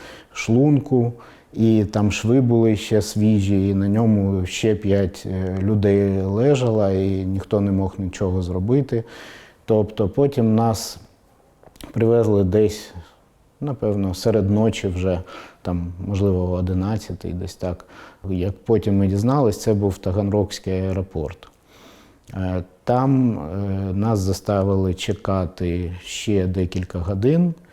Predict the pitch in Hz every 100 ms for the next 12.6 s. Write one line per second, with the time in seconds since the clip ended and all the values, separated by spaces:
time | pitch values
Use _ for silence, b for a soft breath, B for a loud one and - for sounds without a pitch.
0 | B B B - 123 117 135 131 - -
1 | - 107 113 - 92 85 - - - -
2 | 98 98 95 98 107 110 117 113 110 104
3 | 104 110 107 - 113 - 165 151 107 120
4 | - 104 101 104 107 110 107 107 101 98
5 | 104 117 151 147 120 101 98 - 104 95
6 | 98 98 101 98 95 95 110 147 - 107
7 | 104 98 101 98 98 95 101 107 104 95
8 | - - 104 92 95 95 - 98 95 104
9 | - 92 90 - - - B B _ 98
10 | 90 98 95 139 - 101 98 95 92 92
11 | 107 117 98 87 90 98 92 85 85 85
12 | 90 - 85 - 92 -